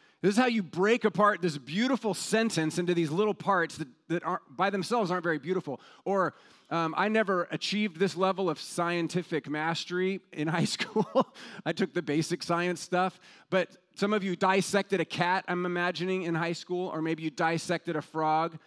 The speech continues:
You walk in there two weeks into the project, there's no cats left in, anymore, right, in that room. It's just weird little individual <laughs> pieces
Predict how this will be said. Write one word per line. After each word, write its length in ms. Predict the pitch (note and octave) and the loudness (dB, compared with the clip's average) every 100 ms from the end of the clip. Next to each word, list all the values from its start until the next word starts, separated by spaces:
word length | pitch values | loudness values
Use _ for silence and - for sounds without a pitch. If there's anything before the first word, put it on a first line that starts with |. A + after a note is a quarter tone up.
| _ - | _ -6
You 120 | D#3+ | 0
walk 280 | E3+ E3+ F3 | 0 2 0
in 140 | E3+ | 0
there 220 | E3 E3 | 0 0
two 200 | - F3 | -2 -2
weeks 260 | E3+ E3 E3 | 0 0 -2
into 120 | D#3 | -2
the 80 | D3 | -4
project, 560 | - D#3+ D3 D#3+ D#3 | -2 -2 0 -2 -2
there's 220 | D#3 F#3 G3+ | -2 -2 -2
no 120 | F#3+ | -2
cats 400 | D#3 D3 A2 - | 0 -2 -2 -6
left 320 | A2+ G2 - | -8 -8 -8
in, 200 | B2 B2 | -8 -6
anymore, 440 | C3 B2+ B2 G#2 G#2 | -6 -6 -6 -8 -6
right, 240 | C3 C#3 | -6 -4
in 120 | C#3 | -4
that 180 | C#3 B2+ | -4 -6
room. 240 | C3+ C3 D3+ | -6 -4 -6
It's 120 | - | -4
just 400 | F3+ - - C#3+ | -6 -6 -10 -6
weird 320 | F3 F#3 E3+ | 0 2 2
little 240 | E3+ E3 | 0 0
individual 560 | D#3+ E3+ D#3+ E3+ - F#3 | -2 -2 -2 -4 0 -2
<laughs> 0 | |
pieces 480 | - F#3 E3+ D#3 | -2 -8 -4 -6